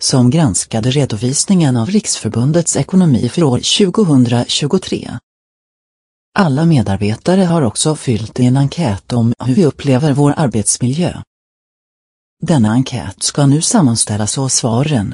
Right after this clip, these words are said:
kommer redovisas i våra olika grupper här på kansliet. Vi har också tackat av våra medarbetare på ledarhundsverksamheten som från första april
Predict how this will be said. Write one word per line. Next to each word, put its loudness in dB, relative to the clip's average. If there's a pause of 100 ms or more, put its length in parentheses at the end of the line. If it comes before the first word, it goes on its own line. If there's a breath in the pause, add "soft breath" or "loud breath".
kommer 0
redovisas 0
i 0
våra -2
olika -4
grupper 0
här -6
på -6
kansliet. -4 (1200)
Vi 4
har 4
också -4
tackat -4
av 0
våra 4
medarbetare 0
på -6
ledarhundsverksamheten 0
som -2
från 0
första -2
april 0